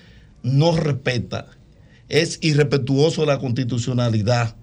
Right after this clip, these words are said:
no es transparente, no respeta las resoluciones, no respeta a los regidores,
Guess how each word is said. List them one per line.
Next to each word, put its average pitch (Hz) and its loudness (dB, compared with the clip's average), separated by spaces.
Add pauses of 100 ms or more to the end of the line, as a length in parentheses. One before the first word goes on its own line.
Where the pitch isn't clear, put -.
(1000)
no 165 6
es 190 4
transparente, 147 2 (1160)
no 175 6
respeta 180 4 (440)
las 147 2
resoluciones, 147 2
no 151 2
respeta 175 0
a 143 -4
los 131 -2
regidores, 127 0